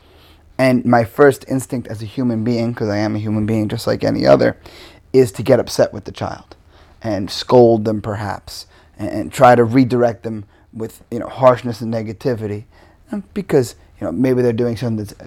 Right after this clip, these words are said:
disrespectful or very disruptive or detrimental to the other kids around them. I wanna get angry at first because I'm human. And what human, when they feel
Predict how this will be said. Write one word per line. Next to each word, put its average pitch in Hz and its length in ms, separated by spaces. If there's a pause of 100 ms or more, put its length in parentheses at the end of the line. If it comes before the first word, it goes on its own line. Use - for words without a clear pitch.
(120)
disrespectful - 960 (400)
or 110 260
very 120 320
disruptive 110 800 (320)
or 127 260
detrimental 127 800
to 117 120
the 110 80
other 107 100
kids 101 260
around 123 340
them. - 100 (760)
I 139 100
wanna 139 340
get 120 180
angry 123 320
at 67 100
first - 540 (540)
because 180 220
I'm 180 100
human. 220 320 (580)
And 131 80
what 156 140
human, 156 340
when 127 100
they 123 80
feel 131 380